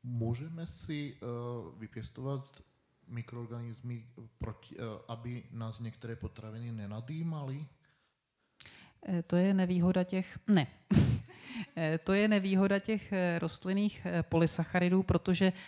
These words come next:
Speaker 2: produktem fermen-, jejich fermentace je C H čtyři a H dvě, metan a vodík. A kdo teda třeba začíná brát ty prebiotika, tak si s tím užije. Pak se to trochu zlepší.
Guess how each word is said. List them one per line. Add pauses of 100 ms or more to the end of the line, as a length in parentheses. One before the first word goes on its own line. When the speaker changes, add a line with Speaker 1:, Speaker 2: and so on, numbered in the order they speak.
(140)
Speaker 2:
produktem
fermen-,
jejich
fermentace
je
C
H
čtyři
a
H
dvě, (580)
metan
a
vodík. (360)
A
kdo
teda
třeba
začíná
brát
ty
prebiotika,
tak
si
s
tím
užije. (540)
Pak
se
to
trochu (560)
zlepší.